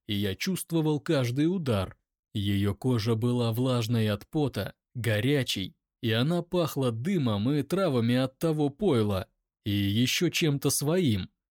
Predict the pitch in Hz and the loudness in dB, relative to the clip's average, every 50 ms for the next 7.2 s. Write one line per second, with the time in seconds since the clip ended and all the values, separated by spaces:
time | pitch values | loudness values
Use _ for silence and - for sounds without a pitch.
0 | _ - 104 104 104 - - - 160 - 120 107 101 101 101 107 123 135 120 113 | _ -6 -4 -4 -4 -2 -2 -2 0 0 -2 -2 0 0 0 0 0 0 0 0
1 | 113 143 170 175 143 110 95 90 87 - _ _ _ _ _ _ _ _ - 107 | 0 0 2 2 2 2 0 -2 -4 -8 _ _ _ _ _ _ _ _ -8 -6
2 | 98 101 98 98 95 - - - 110 104 107 107 - - 120 110 113 117 110 107 | -4 -2 -2 -2 -2 -4 -2 -2 0 0 0 0 0 -2 0 0 0 0 0 0
3 | 113 110 - - 165 156 139 120 - - 107 98 92 - - - - _ _ _ | -2 -4 -4 -2 0 0 0 0 -2 -4 -4 -4 -6 -6 -8 -10 -12 _ _ _
4 | _ _ - 107 101 104 101 101 101 101 - 185 185 180 165 160 147 - 165 165 | _ _ -6 -4 -2 0 0 0 -2 -2 -2 -2 0 0 0 0 0 0 0 0
5 | 156 147 156 156 147 143 160 160 147 147 147 147 147 143 - 156 147 143 135 127 | 2 2 2 2 2 2 2 2 2 2 2 0 0 0 0 0 0 0 0 -2
6 | 123 - - 143 131 139 147 135 - 165 190 196 175 170 139 110 101 101 101 95 | -2 -2 -2 0 0 0 0 0 0 0 0 0 2 2 2 2 2 2 0 0
7 | 92 92 - | -2 -4 -8